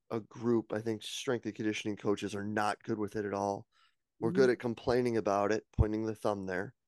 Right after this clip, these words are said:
Speaker 1: but we're not
Speaker 2: Mm-hmm.
Speaker 1: good at handling it. And it's something that it took me a long time to deal with.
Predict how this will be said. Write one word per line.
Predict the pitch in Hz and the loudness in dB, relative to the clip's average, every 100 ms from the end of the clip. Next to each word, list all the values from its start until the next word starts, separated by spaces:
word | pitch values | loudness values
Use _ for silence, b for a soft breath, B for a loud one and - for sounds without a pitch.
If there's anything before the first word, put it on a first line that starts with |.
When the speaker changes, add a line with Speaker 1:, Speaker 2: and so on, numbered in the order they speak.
| _ _ - | _ _ 0
Speaker 1:
but | 117 | 2
we're | 120 | 4
not | 131 | 2
Speaker 2:
Mm-hmm. | - | 2
Speaker 1:
good | 127 | 2
at | 107 | 2
handling | - 117 107 101 - | 0 -2 -2 -4 -8
it. | - - _ | -10 -12 _
And | 107 | -6
it's | 113 - | -4 -2
something | 113 127 | 0 2
that | 117 | 0
it | 110 | 0
took | 120 - | -6 -4
me | 113 | -2
a | 110 | 0
long | 107 101 104 | 2 0 -2
time | 110 104 95 104 _ | -6 -6 -6 -8 _
to | - | -16
deal | 87 110 110 | -8 0 0
with. | 98 90 | 0 -4